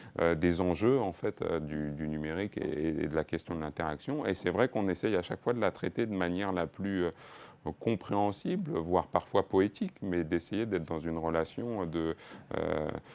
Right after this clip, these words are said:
de, bah, en tout cas pas de répulsion, mais en tout cas de, euh, de, d'attraction ou simplement de, euh, en tout cas de pas être en,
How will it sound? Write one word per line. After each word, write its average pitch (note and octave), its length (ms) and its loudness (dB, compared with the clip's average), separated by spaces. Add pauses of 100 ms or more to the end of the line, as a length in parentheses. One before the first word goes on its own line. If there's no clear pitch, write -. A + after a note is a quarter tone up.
(200)
de, D2 520 0 (1040)
bah, D#2+ 160 4
en E2 120 2
tout - 160 -8
cas A2 160 6
pas G#2 180 6
de F#2 120 2
répulsion, A2+ 680 2
mais A#2 160 -2
en F2 160 0
tout F#2+ 120 -10
cas G#2 260 0
de, E2 240 0 (440)
euh, D#2 520 0 (1200)
de, F2 40 0
d'attraction A2 760 0
ou F#2 100 2
simplement E2+ 560 -2
de, E2+ 100 -2
euh, D2+ 460 -2 (280)
en D#2+ 100 -2
tout - 120 -12
cas A2 120 4
de F#2 100 2
pas F#2+ 240 4
être F2+ 160 -2
en, D#2 880 -4